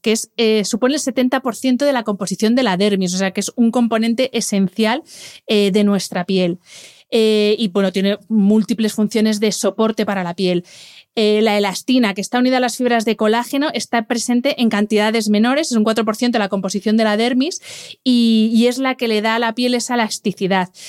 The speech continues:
Pues toda esta relación colágeno-elastina es la que quiero que veamos ahora. Y ahora, eh, además de Marta, se va a incorporar a, a esta conversación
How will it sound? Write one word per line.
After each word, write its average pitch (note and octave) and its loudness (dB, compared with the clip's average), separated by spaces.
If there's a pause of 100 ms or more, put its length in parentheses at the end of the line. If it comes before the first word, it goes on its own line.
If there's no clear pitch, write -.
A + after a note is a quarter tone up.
(140)
Pues - -4
toda C#4+ 4
esta C#4+ -2
relación C#4 0
colágeno-elastina C4 0 (240)
es A3+ 0
la C4 2
que C4 -2
quiero C4 0
que C4+ 0
veamos A#3 0
ahora. F#3+ 0
Y A#3 2
ahora, C#4 0 (100)
eh, G3 -4
además G#3+ 0
de B3+ 2
Marta, C4 0 (220)
se A3+ 0
va A3+ 4
a - 4
incorporar B3+ -2
a, F#3 -4
a G3 -6
esta A3 -4
conversación B3 -2